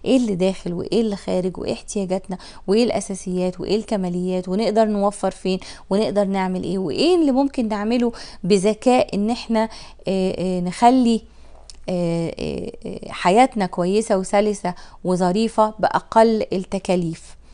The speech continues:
آه، بدون بخل، بدون شد، بدون تنشنة. ليه أنا اتكلمت المرة دي على موضوع الفلوس؟ لأن سبب أساسي من الخناقات اللي في البيت بتبقى على الفلوس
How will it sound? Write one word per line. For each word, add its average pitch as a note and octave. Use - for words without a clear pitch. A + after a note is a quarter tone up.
آه، F3+
بدون G#3+
بخل، G#3
بدون G3+
شد، F3+
بدون E3+
تنشنة. E3
ليه D#4+
أنا C#4+
اتكلمت A#3
المرة F#3
دي F#3+
على E3+
موضوع E3+
الفلوس؟ G#3
لأن F#3
سبب C#4
أساسي F#3+
من F3
الخناقات F3+
اللي E3+
في -
البيت F#3
بتبقى A3
على G3
الفلوس -